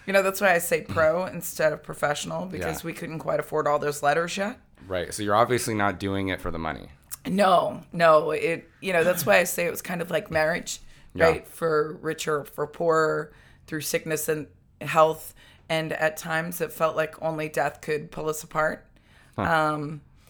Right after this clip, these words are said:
Speaker 1: but in that time, I mean, it really just taught me about what it means to go after what you want in this world. And a lot of the times it's being called crazy,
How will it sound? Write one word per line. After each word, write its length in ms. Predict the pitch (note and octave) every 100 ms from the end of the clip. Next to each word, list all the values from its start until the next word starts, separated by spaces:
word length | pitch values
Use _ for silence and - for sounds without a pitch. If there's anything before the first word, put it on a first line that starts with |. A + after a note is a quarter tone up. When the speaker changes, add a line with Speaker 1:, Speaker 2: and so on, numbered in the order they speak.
| - - -
Speaker 1:
but 160 | - F3+
in 160 | F#3+ G3+
that 180 | F#3
time, 280 | - F#3 F#3
I 40 | F3
mean, 160 | E3
it 80 | E3
really 280 | D#3+ E3+ E3+
just 260 | E3+ -
taught 220 | - F3+ -
me 360 | E3 D#3 D#3 -
about 540 | D#3 D#3 D#3 D#3 - -
what 220 | D#3 D#3+
it 100 | D#3
means 300 | D#3 D#3 -
to 80 | F3
go 200 | E3 E3
after 640 | D#3 D#3 - D3 D3 D3 -
what 320 | D3 D#3+ D3+ D3
you 60 |
want 260 | D3+ D3 D3
in 60 |
this 220 | D3 D3 -
world. 460 | D3+ D3 D3 - -
And 400 | D3+ D3+ D3+ - - - - _
a 60 | D#3+
lot 200 | E3 D#3+
of 60 | D#3+
the 80 |
times 420 | D#3 E3 D#3 D#3+ D#3
it's 260 | D3 -
being 260 | - D#3+ D#3+
called 260 | - D#3
crazy, 520 | - D#3+ D3 A#2+ F#2